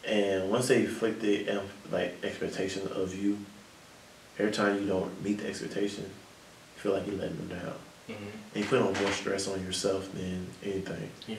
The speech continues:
Speaker 2: work even harder to meet those expectations you feel like they have for you.
Speaker 1: Exactly. And then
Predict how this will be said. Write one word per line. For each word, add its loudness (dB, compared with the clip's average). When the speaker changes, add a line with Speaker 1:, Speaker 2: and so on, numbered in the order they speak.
Speaker 2:
work -4
even -8
harder -2
to -6
meet -8
those -8
expectations -8
you -12
feel -10
like -14
they -12
have -12
for -14
you. -4
Speaker 1:
Exactly. 0
And 4
then 6